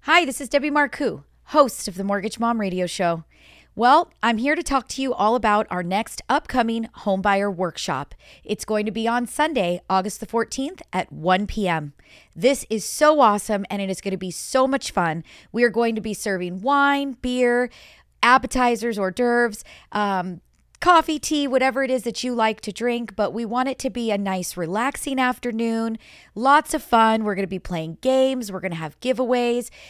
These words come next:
We want to make this an interactive experience and one that you will enjoy. You will have fun. You may even walk away with a free appraisal for your transaction. But it is a home buyer workshop where we are going to teach you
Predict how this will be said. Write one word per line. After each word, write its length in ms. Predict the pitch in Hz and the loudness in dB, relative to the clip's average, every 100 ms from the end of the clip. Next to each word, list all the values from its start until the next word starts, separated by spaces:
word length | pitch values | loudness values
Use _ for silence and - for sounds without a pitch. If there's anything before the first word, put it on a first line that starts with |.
| - | -12
We 120 | - 285 | -4 -2
want 280 | 262 330 330 | 0 -2 -2
to 120 | 349 | -2
make 300 | 254 240 220 | 0 -2 -2
this 260 | 226 214 | -4 -2
an 100 | 196 185 | -8 -6
interactive 600 | 240 262 254 240 - 240 - | -4 0 0 0 -4 -10 -8
experience 840 | 202 - - 196 190 190 185 185 - | -10 -10 -4 -2 0 -2 -4 -6 -6
and 220 | 196 185 | -4 -2
one 220 | 190 190 | -4 -4
that 120 | 202 | -6
you 140 | - 180 | -8 -6
will 180 | 180 175 | -4 -4
enjoy. 560 | 160 - 233 240 240 | -6 -4 2 2 2
You 220 | 233 190 | 0 -4
will 140 | 165 165 | -6 -6
have 200 | 160 151 | -8 -12
fun. 500 | - 254 240 233 233 - - _ | 0 4 4 2 -2 -10 -20 _
You 140 | 185 | -6
may 240 | 180 247 349 | -2 0 0
even 220 | 247 226 | 0 2
walk 240 | 208 196 | 2 0
away 280 | 190 190 185 | 0 2 2
with 120 | 175 | 0
a 60 | 170 | -6
free 200 | - 175 | -6 -4
appraisal 440 | 165 269 302 214 | -2 0 0 -2
for 120 | 170 | -4
your 140 | 185 170 | -6 -6
transaction. 800 | - 175 165 208 220 - 143 - - - | -6 -8 -2 -4 -4 -8 -10 -12 -20 -12
But 100 | - | -2
it 100 | 240 | 0
is 100 | 240 | 0
a 80 | 220 | -2
home 300 | 190 269 320 | -4 0 0
buyer 260 | 311 294 285 | 2 4 2
workshop 600 | 220 220 - 233 208 202 | 2 -2 -2 0 0 0
where 120 | 190 | -4
we 160 | 175 220 | -4 -4
are 100 | 220 | -4
going 260 | 208 196 | -2 -2
to 80 | 190 | -4
teach 340 | - 202 180 | -8 -12 -10
you 120 | - | -8